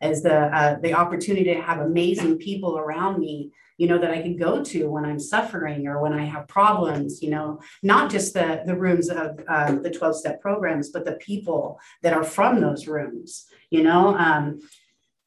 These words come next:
uh, we get to surround ourselves with people with common goals,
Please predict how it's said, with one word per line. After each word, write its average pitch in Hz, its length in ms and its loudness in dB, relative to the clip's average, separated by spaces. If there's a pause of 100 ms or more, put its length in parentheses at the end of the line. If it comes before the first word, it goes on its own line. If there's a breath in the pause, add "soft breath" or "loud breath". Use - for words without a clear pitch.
(120)
uh, 160 400 2 (1700)
we 190 220 0
get 220 140 0
to 214 80 -6
surround 185 360 2
ourselves 170 320 0
with 165 140 -6
people 175 260 -2
with 151 160 -4
common 151 340 -4
goals, - 580 -8